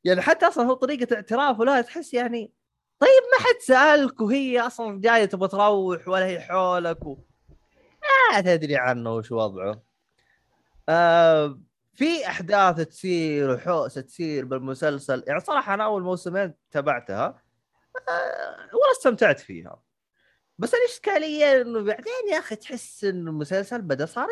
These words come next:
يقرف. الموسم الثالث صار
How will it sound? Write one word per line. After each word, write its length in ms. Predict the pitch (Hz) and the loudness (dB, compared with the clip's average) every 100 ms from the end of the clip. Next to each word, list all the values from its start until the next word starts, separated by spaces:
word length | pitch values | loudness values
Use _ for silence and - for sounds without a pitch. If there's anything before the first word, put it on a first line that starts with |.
| 508 415 | 2 2
يقرف. 260 | 165 147 - _ _ _ _ _ _ | 2 0 -4 _ _ _ _ _ _
الموسم 400 | 214 294 294 240 | 2 4 4 2
الثالث 680 | 220 - 190 175 165 160 151 - | -2 0 2 6 6 4 0 -8
صار 880 | _ 185 160 147 143 135 135 120 | _ -2 0 2 2 0 -2 -6